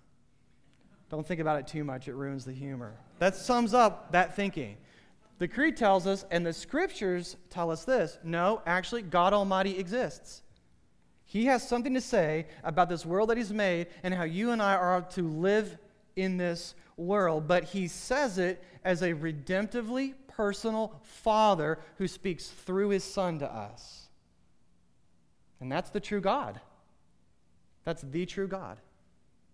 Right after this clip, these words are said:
So let's apply this. What does it mean for us that God is redemptively personal? Just a couple of things real quick. First of all, it means that we can share the same intimate relationship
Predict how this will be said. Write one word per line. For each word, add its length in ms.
So 120
let's 200
apply 280
this. 180
What 100
does 100
it 100
mean 340
for 300
us 280
that 240
God 280
is 160
redemptively 1120
personal? 720
Just 160
a 20
couple 320
of 60
things 260
real 80
quick. 400
First 240
of 60
all, 100
it 60
means 180
that 160
we 160
can 220
share 420
the 160
same 680
intimate 500
relationship 1200